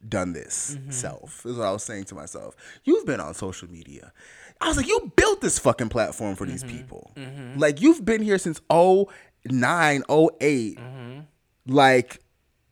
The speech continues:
Speaker 1: doing the,
Speaker 2: Yeah.
Speaker 1: utilizing social media."
Speaker 2: Yeah.
Speaker 1: And then I had to also remind myself,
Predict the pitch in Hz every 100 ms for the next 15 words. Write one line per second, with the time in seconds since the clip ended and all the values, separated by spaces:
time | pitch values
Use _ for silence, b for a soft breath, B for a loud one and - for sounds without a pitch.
0 | 127 226 311 311 208 131 117 127 127 254
1 | 311 233 165 143 135 131 120 113 92 87
2 | 71 - 127 117 110 214 214 220 214 208
3 | 202 - 160 165 151 143 143 143 135 127
4 | 110